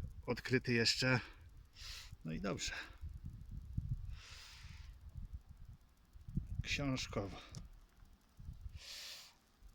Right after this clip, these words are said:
Ktoś mi tam zarzucił, że za mało pokarmu. Ale jakby było za mało pokarmu,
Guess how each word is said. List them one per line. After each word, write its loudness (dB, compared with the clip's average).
Ktoś 2
mi 6
tam 8
zarzucił, 8
że 6
za 8
mało 10
pokarmu. 8
Ale 12
jakby 4
było 8
za 10
mało 10
pokarmu, 8